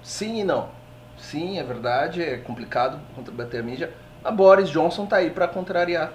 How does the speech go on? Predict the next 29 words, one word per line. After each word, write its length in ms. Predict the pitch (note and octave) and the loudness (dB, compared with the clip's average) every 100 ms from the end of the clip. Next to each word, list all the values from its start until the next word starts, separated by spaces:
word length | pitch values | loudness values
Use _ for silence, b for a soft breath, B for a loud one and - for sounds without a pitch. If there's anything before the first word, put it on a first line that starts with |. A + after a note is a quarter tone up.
| - | -12
todos 240 | D#3+ G3 | -12 -8
nós. 380 | F#3 A#2 - - - - - - - - - - - - - - - - - - - - - - - | -6 -6 -10 -18 -20 -20 -20 -20 -20 -20 -20 -20 -20 -20 -20 -20 -20 -20 -20 -20 -20 -20 -20 -20 -20
Com 220 | - D#3 | -2 0
um 20 | G3 | 0
discurso 500 | - - D3 - - | -4 -4 -4 -4 -6
que 80 | |
alcança 440 | B2 A#2 D3 G#3+ G3+ | -6 -4 -4 -2 -4
as 60 | |
pessoas 400 | - D3 - B2+ G2 | -8 -12 -6 -6 -6
de 120 | C#3+ | -10
verdade, 800 | G3 D#3+ F2 F2 G#2 - - - - - - - - - - - - - - | -4 -6 -4 -2 0 -2 -6 -16 -20 -20 -20 -20 -20 -20 -20 -20 -20 -20 -6
ele 220 | A#2 A#2 | -4 -2
consegue 520 | A#2 D#3 - C3 A#2 | -4 -6 -4 -4 -4
mudar 640 | D3 A#3 G#3 A2 A2+ D#2+ - | -6 -6 -2 0 0 -4 -6
o 100 | A2+ | -12
rumo 280 | D3+ C3+ F3+ | -10 -10 -8
das 200 | F#3+ - | -10 -6
coisas. 460 | F4+ D#4+ F#3+ - | -4 -2 -4 -8
Ele 100 | - - | -16 -14
consegue, 420 | A#2 B2 - D3+ | -12 -10 -8 0
hoje 320 | C#3 C3 A3 | 2 2 0
ele 140 | F4+ | -4
tá 140 | F#4+ G#4 | -4 -4
em 100 | A4+ | 0
alta, 380 | D#4 - - - - - - - | 0 0 -4 -12 -18 -20 -20 -12
fazendo 280 | - D#3+ D3+ | -8 -4 -2
basicamente 460 | D3 D3 D#3 D3 - | -2 -2 -2 -4 -6
o 20 | |
quê? 240 | - C3 | -4 -4